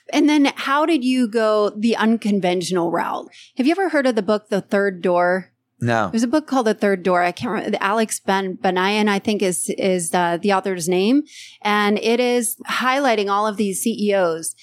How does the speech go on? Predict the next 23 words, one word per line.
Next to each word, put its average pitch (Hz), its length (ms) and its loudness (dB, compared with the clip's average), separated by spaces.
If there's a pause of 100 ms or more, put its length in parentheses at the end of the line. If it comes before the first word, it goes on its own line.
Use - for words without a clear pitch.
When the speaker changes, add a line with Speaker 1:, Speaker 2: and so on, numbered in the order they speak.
(200)
Speaker 1:
and 220 180 2
that 220 140 0
there's 220 260 0
the 226 80 -4
front 240 280 -2
door 233 160 2
and 208 100 -2
there's 190 160 -2
a 202 60 -2
back 196 280 -2
door. 190 280 -2
But 214 100 -4
the 226 80 0
C 233 340 -4
E 220 60 0
Os 202 200 -4
are 208 60 0
the 196 120 0
ones 196 240 -2
that 214 160 0
always 214 400 -2
find, 208 200 -2
there's 202 220 -4